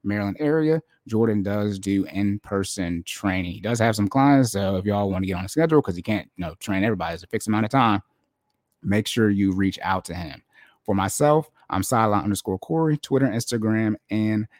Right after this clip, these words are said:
TikTok. My financial coaching information is in the show notes, as well as on my Linktree on Instagram and Twitter. But it's fifty dollars for one one-hour session a month and a hundred dollars for up to one one-hour session a week.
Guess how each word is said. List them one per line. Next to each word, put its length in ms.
TikTok. 760
My 120
financial 420
coaching 340
information 540
is 180
in 100
the 60
show 260
notes, 360
as 180
well 200
as 120
on 100
my 120
Linktree 440
on 80
Instagram 420
and 100
Twitter. 340
But 100
it's 160
fifty 200
dollars 340
for 100
one 180
one-hour 260
session 360
a 40
month 360
and 120
a 40
hundred 220
dollars 320
for 120
up 140
to 100
one 300
one-hour 420
session 540
a 220
week. 560